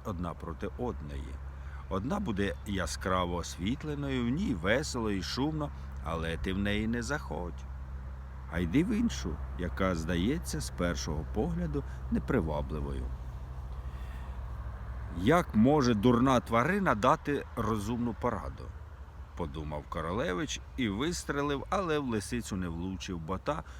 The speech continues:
розпустивши хвіст, утекла в гущавину лісу.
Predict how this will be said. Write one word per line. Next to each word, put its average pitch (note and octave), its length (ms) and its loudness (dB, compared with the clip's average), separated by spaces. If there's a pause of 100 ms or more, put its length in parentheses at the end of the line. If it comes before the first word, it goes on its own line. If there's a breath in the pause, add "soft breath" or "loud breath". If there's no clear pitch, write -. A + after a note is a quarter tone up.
(120 loud breath)
розпустивши F#2 800 -6
хвіст, - 440 -8
утекла - 420 -8
в C#2+ 80 -8
гущавину D#2+ 680 -8 (120)
лісу. - 280 -12